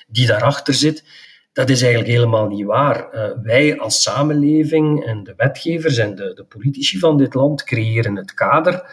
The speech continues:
waarin georganiseerde criminaliteit rond drugs heel erg kan gedijen en heel, eh, erg grote winsten kan maken. Dus wij zorgen ervoor dat zij vrij spel hebben.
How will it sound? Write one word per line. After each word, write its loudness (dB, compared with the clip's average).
waarin 2
georganiseerde 0
criminaliteit 0
rond -4
drugs -4
heel 0
erg -6
kan -4
gedijen -2
en -6
heel, 2
eh, -6
erg -6
grote -4
winsten 0
kan -2
maken. -10
Dus -18
wij 2
zorgen 0
ervoor -2
dat -2
zij 2
vrij 0
spel -2
hebben. -4